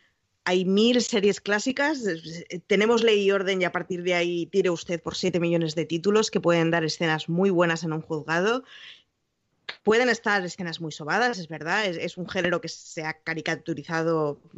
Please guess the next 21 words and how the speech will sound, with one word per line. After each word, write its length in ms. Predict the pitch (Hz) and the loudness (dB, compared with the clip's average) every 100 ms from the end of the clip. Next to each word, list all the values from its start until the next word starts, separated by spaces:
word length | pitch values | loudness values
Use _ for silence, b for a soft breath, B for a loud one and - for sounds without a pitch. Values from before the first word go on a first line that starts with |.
| - - - - - | -18 -18 -18 -16 -14
en 160 | - 165 | -12 -10
Futurama, 460 | 160 160 160 220 | -6 -2 0 2
en 80 | 196 | 2
Los 120 | 143 | 2
Simpson, 540 | 170 202 220 226 220 190 | 0 -2 0 -2 -2 -2
en 140 | 160 | -2
casi 260 | - - 180 | -4 -6 -6
cualquier 460 | 160 147 143 185 | -2 -2 0 -2
serie 480 | - 175 180 226 277 B B B B | -2 -4 -2 0 -2 B B B B
que 120 | - 190 | -2 -2
haga 260 | 160 165 | 0 -2
guiños 340 | 160 180 170 160 | 0 0 0 0
de 100 | 170 | -2
estos, 440 | - 240 262 - _ | 0 0 0 -4 _
pero, 1120 | 240 202 185 175 165 160 151 143 120 - - | 2 4 4 4 2 2 0 0 -4 -8 -8
pero 340 | - 160 147 139 131 - _ _ _ | -2 0 -2 -4 -10 -14 _ _ _
añoro 580 | - 175 175 175 185 208 | -8 -4 0 2 2 4
algo 400 | 175 165 170 175 | 2 0 0 -2
que 120 | 170 165 | -2 -10
sea 320 | - 156 160 | -8 -6 -4
de, 400 | 160 151 147 | -4 -4 -6